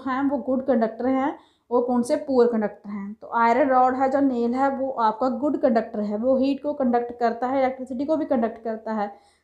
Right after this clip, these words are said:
सल्फर कंडक्ट नहीं करेगा, गोल्ड पीस कंडक्ट नहीं करेगा,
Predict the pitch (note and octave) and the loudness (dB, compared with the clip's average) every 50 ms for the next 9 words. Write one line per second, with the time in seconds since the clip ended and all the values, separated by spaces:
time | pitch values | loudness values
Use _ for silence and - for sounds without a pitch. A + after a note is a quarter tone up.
0 | _ - - A#3+ A#3 - - D4 D4 - C#4+ C4+ C4+ C4+ - C4+ C4 A#3+ B3 C#4+ | _ -2 0 0 0 2 0 -2 -2 0 0 0 0 -2 0 0 2 4 4 4
1 | D#4+ E4 - E4+ D#4 D#4+ D#4 E4 D#4+ E4 E4+ E4+ - - C4+ B3+ A#3+ A#3+ A#3+ B3 | 4 4 2 2 4 4 4 4 4 0 -2 -2 -4 -4 0 2 4 4 4 2
2 | A#3+ A#3+ A#3 - - B3+ A3 A#3 A#3+ A#3+ - - B3 C4 C4 D4+ D#4+ D#4+ D#4 D4+ | 0 -4 -4 -6 -6 -4 -2 -2 -4 -6 -6 -2 -2 2 4 4 4 4 2 0
3 | D4 D4+ D4+ C4 D#4 E4 | 0 0 2 2 2 0